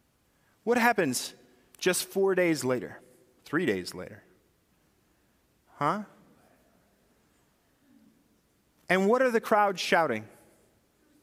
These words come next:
"Crucify him. Crucify him."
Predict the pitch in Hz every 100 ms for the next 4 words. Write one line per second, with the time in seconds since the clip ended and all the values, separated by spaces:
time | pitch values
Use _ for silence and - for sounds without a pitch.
0 | _ _ _ _ _ _ _ _ - -
1 | 208 - 131 - 98 98 101 _ _ _
2 | _ _ _ _ _ _ _ - 220 -
3 | 120 - 95 104